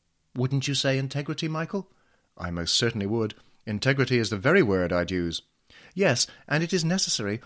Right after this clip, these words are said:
awkward certainly, but still necessary to test those whom we feel may be capable of being in the vanguard of our new organizational philosophy.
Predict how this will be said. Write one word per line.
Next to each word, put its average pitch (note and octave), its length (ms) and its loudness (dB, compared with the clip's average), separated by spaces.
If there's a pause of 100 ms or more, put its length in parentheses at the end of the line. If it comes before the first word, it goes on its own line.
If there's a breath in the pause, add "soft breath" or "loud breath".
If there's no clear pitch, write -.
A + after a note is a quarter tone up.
(120 loud breath)
awkward E3 400 4
certainly, C3 480 0
but C3+ 160 -4
still C3+ 420 0
necessary D3 680 2
to C3+ 100 -2
test B2 480 -4
those D3 280 0
whom D3+ 120 -4
we D3+ 100 -4
feel C3 300 0
may C3 160 0
be C#3+ 100 -4
capable A2 460 -2
of F#2+ 140 -6
being A#2 320 0 (360 loud breath)
in D#3 120 -2
the E3+ 80 4
vanguard A#2+ 680 2 (260 loud breath)
of A2+ 120 0
our B2+ 160 6
new D3 220 2
organizational A#2+ 840 -2
philosophy. G#2+ 640 -4